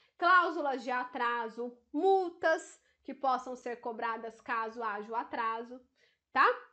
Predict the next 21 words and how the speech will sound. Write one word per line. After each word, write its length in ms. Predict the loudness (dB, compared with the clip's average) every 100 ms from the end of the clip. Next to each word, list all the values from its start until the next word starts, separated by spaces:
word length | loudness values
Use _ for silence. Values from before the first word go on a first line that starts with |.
| _ _ _ _ _ _
E 120 | 2
aí 200 | 4 4
você 320 | 0 -4 -4 -6
tem 200 | -6 -8
isso 160 | -8
bem 120 | -8
acordado 540 | -8 -4 -2 0 0 0
aí 100 | -6
com 160 | -10
o 60 | -12
seu 160 | -10 -10
cliente, 540 | -8 -6 -8 -8 -10
resolver 440 | -10 -6 -6 -6
isso 400 | -8 -10 -8 -6 -6 -10 _
nessa 260 | -4 -4 -4
conversa. 600 | -6 -6 -6 -12 -20 _ _ _ -8
É, 240 | -4 0
outra 300 | 0 2 2 2
questão 340 | 0 0 -2
importante 800 | -2 -4 -4 -2 0 0 -2
é 80 | -2